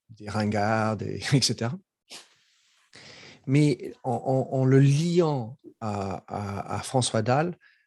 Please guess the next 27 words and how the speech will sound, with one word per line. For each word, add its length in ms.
donc 220
les 120
racines 600
du 100
groupe, 360
euh, 140
même 220
si 180
c'est 120
après 240
Schwaller, 340
quand 140
même, 260
c'est, 580
c'est 400
un, 260
une 140
manière 320
forte 540
de 80
faire 220
adhérence, 680
euh, 420
intelligente. 840
Car 260
en 80
fait, 360